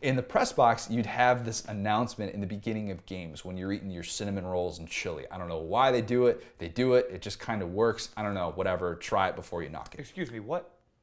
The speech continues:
Speaker 1: Cinnamon rolls and chili. It's a real thing that they do there. It's like a late November tradition, and it's usually for an eleven A M game.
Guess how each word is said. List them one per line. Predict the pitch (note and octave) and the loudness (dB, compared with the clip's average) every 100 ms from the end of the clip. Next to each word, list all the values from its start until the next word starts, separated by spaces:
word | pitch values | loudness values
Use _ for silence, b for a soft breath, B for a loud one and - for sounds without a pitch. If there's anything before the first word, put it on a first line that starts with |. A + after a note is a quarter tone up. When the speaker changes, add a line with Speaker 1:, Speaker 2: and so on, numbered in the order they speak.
| _ _ _ _ | _ _ _ _
Speaker 1:
Cinnamon | - D3 D3 C3+ | -2 2 4 6
rolls | B2 A#2 F#2+ | 8 6 4
and | F2+ | -4
chili. | - C#2 - - - | -4 -4 -6 -14 -10
It's | F#2+ A2+ | -4 -2
a | |
real | G#2+ G#2+ | 2 2
thing | G2 G#2 F#2 | 2 -2 -2
that | E2+ | -6
they | E2+ | -8
do | D2+ D2+ | -8 -8
there. | B1+ - b b | -8 -10 b b
It's | - A#2+ | -2 2
like | D#3 | 4
a | C3+ | 6
late | G#2+ A2+ B2+ | 4 2 2
November | A#2+ G2 G2 A2+ A#2 | -2 0 0 0 -2
tradition, | - G2 G2+ C3+ C3+ C3+ b b b - | -2 0 0 -2 -4 -8 b b b -4
and | G2+ | -2
it's | - | 0
usually | A2 A#2 A2 | 0 0 -2
for | - G#2+ | 0 0
an | F#2 | 0
eleven | E2 F2 F#2+ G2 | -2 0 0 -2
A | F#2 | -4
M | F#2 F#2+ | -4 -6
game. | E2 F2 G2+ A2+ | -6 -6 -4 -6